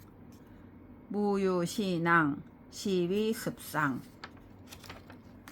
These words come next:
천하의 만물에는 시원이 있어서 그것이 천하의 어미가 되나니, 어미를 얻어서 자식을 알고, 자식을 얻어, 알아서 다시 그 어미를 지킨다면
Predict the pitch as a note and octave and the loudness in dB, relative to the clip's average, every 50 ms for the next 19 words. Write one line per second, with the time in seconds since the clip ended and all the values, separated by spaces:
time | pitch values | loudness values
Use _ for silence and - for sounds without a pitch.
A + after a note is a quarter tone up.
0 | - - - - - - - - - - - - - - - C#4 C4 C4 B3+ B3 | -20 -20 -20 -20 -20 -20 -20 -20 -20 -20 -20 -20 -16 -2 4 6 10 12 12 12
1 | A#3+ A3 G3+ G3 G3+ G#3+ A3 A3+ G#3+ G3+ F#3 F3+ E3+ E3+ E3 E3+ F3 - - C4+ | 12 10 8 8 8 10 10 8 6 4 4 4 4 4 2 2 0 2 4 4
2 | C4 B3+ B3 A#3+ A#3 A3+ G#3 D#3+ C3+ - - C#3 D3 - E3 D#3+ D#3 C#3+ - - | 6 6 6 6 4 4 2 0 -2 -2 -4 -4 -2 2 4 6 6 6 2 -2
3 | - - - - - - G3 F#3+ G3+ G3+ G3 G3+ F3 D#3+ D#3+ D#3 - - C4+ C4 | -8 -18 -20 -20 -8 -4 0 4 4 4 4 4 0 -2 -2 -4 0 4 6 8
4 | C4 B3+ B3 A3+ F#3+ E3 E3 E3+ F#3 F#3+ G#3+ A3 G#3+ G#3+ G#3 G3 D3+ C#3+ C#3+ D3 | 10 10 10 8 8 6 4 4 4 4 4 4 4 4 2 2 0 0 2 0
5 | D#3+ D#3+ E3+ E3 C#3 A#2 - - - - - - - - - - - - G3 G#3 | 2 4 4 2 2 0 -4 -12 -20 -20 -20 -20 -20 -20 -20 -20 -8 0 4 6
6 | A3 A#3 B3 B3+ A#3 A#3+ G#3+ F#3+ F3+ F3+ F#3+ F#3+ G3 G3 F3+ F3 F3 - F#3+ F3+ | 8 10 10 10 10 10 8 8 6 6 4 4 4 4 2 2 2 0 -2 0
7 | F3 - A3 G#3+ G#3 F#3+ E3+ C3+ D#3+ E3 D#3 - D#3+ D#3+ D#3+ D3+ - - - - | 2 2 2 4 4 2 2 2 0 -2 -2 0 0 0 0 -2 -4 -8 -14 -20
8 | - - - - - - - G#3+ G3 - B3+ B3 A#3 A#3+ A3 F#3+ F3+ E3+ F3 E3+ | -20 -20 -20 -18 -16 -6 0 0 2 6 6 8 8 10 10 10 8 6 2 -2
9 | - - - F3 F3+ F3+ F#3+ F#3+ F#3 - G3+ E3+ E3 D#3+ D#3+ - - - F3+ F3 | -4 0 2 4 6 6 6 6 4 4 2 2 2 0 -2 -4 -4 -2 -2 0
10 | - F#3+ F3 E3 - - - F#3+ F#3 F3+ D#3+ D#3+ F3 F3+ F3+ E3+ D#3+ D#3 - - | 0 0 0 -2 -4 -4 -2 0 2 2 4 4 4 2 2 0 0 -2 -2 -6
11 | - - - G3+ G3+ F#3 D#3 - A#3 - E3+ E3 D4 - | -4 -2 0 0 2 0 0 0 0 2 2 2 2 0